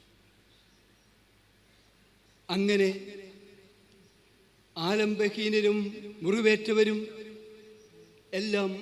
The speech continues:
അച്ഛൻ്റെ പക്കൽ ആശ്വാസവും അഭയവും കണ്ടെത്തി. ദർശന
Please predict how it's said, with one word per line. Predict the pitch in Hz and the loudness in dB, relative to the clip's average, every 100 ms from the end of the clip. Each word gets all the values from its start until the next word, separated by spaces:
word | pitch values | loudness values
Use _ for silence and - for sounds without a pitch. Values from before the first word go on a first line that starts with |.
| 214 202 190 - - - | -14 -20 -20 -20 -16 -12
അച്ഛൻ്റെ | - - 220 208 | -6 -2 0 2
പക്കൽ | 202 208 214 190 | 0 -2 -2 -2
ആശ്വാസവും | 202 202 208 190 196 190 185 190 190 180 | -2 -4 -4 -4 0 2 0 -2 -8 -6
അഭയവും | 202 196 185 170 | 0 2 2 0
കണ്ടെത്തി. | 160 151 - - - - - - - - _ _ _ _ _ _ _ _ _ _ _ _ _ _ - 185 | -4 -6 -10 -14 -18 -20 -20 -20 -20 -20 _ _ _ _ _ _ _ _ _ _ _ _ _ _ -4 0
ദർശന | 196 - - 262 | 0 0 -2 -2